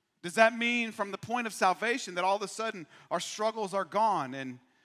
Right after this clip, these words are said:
we stop sinning? Of course, we know that that's not the case, that the sin carries on, unfortunately, that we still <laughs> realize, even years after being saved, that we're still a mess. Anybody relate with me with that?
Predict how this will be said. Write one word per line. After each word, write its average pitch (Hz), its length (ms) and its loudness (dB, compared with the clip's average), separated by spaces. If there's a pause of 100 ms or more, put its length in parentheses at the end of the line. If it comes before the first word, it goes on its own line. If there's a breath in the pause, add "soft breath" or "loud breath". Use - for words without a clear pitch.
(200 soft breath)
we 214 100 -8
stop 202 480 0
sinning? 202 460 -8 (1120)
Of 131 80 -20
course, 165 240 -10
we 151 80 -10
know 147 220 -6
that 127 160 -12
that's 135 180 -8
not 135 160 -12
the - 60 -20
case, - 500 -12
that 113 160 -14 (220)
the 127 80 -14
sin 156 240 -8
carries 143 400 -10
on, 139 180 -4
unfortunately, 110 680 -14
that 110 180 -14
we 131 320 -8 (340 soft breath)
still 175 360 -8
<laughs> 147 40 -10
realize, 135 720 -2 (680 soft breath)
even 180 280 -6
years 156 640 -2
after 147 280 -4
being 135 280 -8
saved, 156 400 -8
that 120 160 -10
we're 139 140 -10
still 147 280 -12
a 117 40 -12
mess. 120 540 -8
Anybody 127 300 -10
relate 135 300 -10
with 123 80 -12
me 123 140 -10
with 104 100 -16
that? 123 340 -8